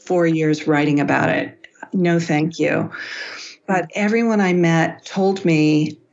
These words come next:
you know, 'cause I loved complaining about it. That, that was helpful. <laughs> And I'd, I'd say, "Oh my God,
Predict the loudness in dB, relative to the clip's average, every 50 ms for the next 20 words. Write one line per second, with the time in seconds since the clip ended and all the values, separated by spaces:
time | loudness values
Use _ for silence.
0 | -8 -2 0 2 4 4 2 2 0 -2 -2 0 2 2 4 4 2 2 0 -4
1 | -8 -6 -2 -2 -2 -2 0 0 0 2 2 2 2 2 2 0 0 -2 -2 -4
2 | -6 -8 -8 -6 -4 -2 -2 -2 -4 -6 -10 -18 -14 -6 -4 -4 -2 -2 -4 -6
3 | -4 -4 -4 -4 -4 -6 -6 -4 -4 -6 -6 -6 -8 -8 -8 -6 -2 0 0 0
4 | 0 -2 -8 -14 -16 -16 _ _ _ _ _ -14 -14 -14 -16 _ _ -14 -14 -14
5 | -14 _ _ _ -8 -6 -6 -6 -6 -6 -6 -4 -4 -2 -2 -2 0 0 0 0
6 | 0 0 0 0 0 -2